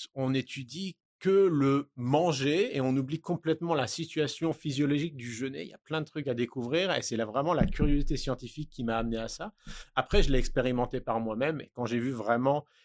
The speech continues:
les effets que ça avait sur mon corps, les effets aussi sur ma façon de, de penser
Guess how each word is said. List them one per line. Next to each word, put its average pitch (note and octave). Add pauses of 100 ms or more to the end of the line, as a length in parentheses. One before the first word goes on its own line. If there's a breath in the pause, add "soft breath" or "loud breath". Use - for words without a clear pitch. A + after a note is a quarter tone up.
(140 soft breath)
les A2+
effets E3
que -
ça C3
avait B2
sur A#2
mon A2
corps, G#3
les A#2
effets C#3+
aussi C#3+
sur A#2
ma A2+
façon B2+
de, A2
de A2
penser F3